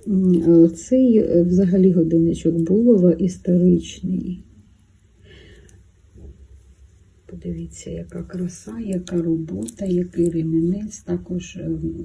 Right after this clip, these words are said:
застібка антикварна, має страхувальний ланцюжок. Все тут працює і він, ем, має гравіювання. Гравіювання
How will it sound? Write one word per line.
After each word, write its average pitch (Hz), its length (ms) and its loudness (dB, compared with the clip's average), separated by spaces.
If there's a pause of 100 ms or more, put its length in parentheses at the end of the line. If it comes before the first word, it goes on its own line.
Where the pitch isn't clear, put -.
(840)
застібка 170 640 -6
антикварна, 190 840 -8
має 180 320 -4
страхувальний 170 760 -2
ланцюжок. 165 880 -4 (500)
Все 175 240 0
тут 165 260 -4
працює 214 520 -8
і 175 380 0
він, 233 440 -2 (200)
ем, 175 320 -4 (3250)
має 190 520 -4 (200)
гравіювання. 180 1300 -2 (460)
Гравіювання 196 1200 -4